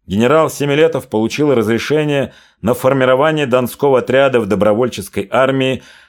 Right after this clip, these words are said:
что давало возможность укрываться от мобилизации и нарушало организацию Донской армии. В отряд этот собирались все недовольные и враждебные атаману лица.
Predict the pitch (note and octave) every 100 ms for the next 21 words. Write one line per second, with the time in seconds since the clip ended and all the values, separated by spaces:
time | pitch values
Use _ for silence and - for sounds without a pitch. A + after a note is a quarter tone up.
0 | - - B2+ G#2+ G#2+ B2+ A2 G#2 G#2 C3+
1 | B2 A#2+ - - G#2 G#2 G#2+ A2+ A2 -
2 | F#2+ F#2+ F#2+ F2+ F#2 D#2+ B2 B2+ - A2
3 | G#2 G#2 G2+ - C3 C#3 A#2 - G2 F#2
4 | F#2 F2+ D#2+ A2+ - A2 F#2+ F#2 E2+ -
5 | G2+ - F#2+ D#2+ D#2 C#2+ C#2 _ _ _
6 | _ - F#2+ G#2 D3+ F3+ F3 - D#3 D#3+
7 | C#3+ C#3 _ _ _ - B2 A#2 C#3 D#3
8 | C3+ - - D3+ D3 G#2+ A2 G#2+ E3 D#3
9 | D3 C#3 B2+ B2+ G#2+ G#2 E2 E2+ B2+ A#2
10 | A2+ G2 - F2+ F#2 G2+ F#2+ G2+ F#2+ F2
11 | E2 - - C2+